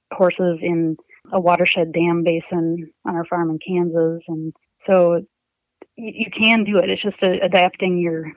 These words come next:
management strategies to meet the needs of the horses and the land to produce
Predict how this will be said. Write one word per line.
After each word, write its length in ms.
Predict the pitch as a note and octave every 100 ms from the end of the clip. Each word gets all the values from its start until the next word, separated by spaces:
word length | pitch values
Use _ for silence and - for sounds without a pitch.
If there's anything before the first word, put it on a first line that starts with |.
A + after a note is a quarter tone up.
| F#3+
management 520 | F#3 F#3+ G3 F#3 -
strategies 720 | - F3 E3+ E3 F3 E3+ -
to 140 | -
meet 180 | F#3 F3+
the 120 | -
needs 260 | F3+ F3 -
of 80 | E3+
the 100 | -
horses 500 | G3+ G3 - F#3+ F3+ -
and 400 | F3+ F3 E3+ D#3+ _ -
the 80 |
land 560 | E3 F3+ F3+ E3+ E3+ E3 - _ -
to 340 | F#3+ E3 D#3+ E3 _ -
produce 440 | G3 G3 - -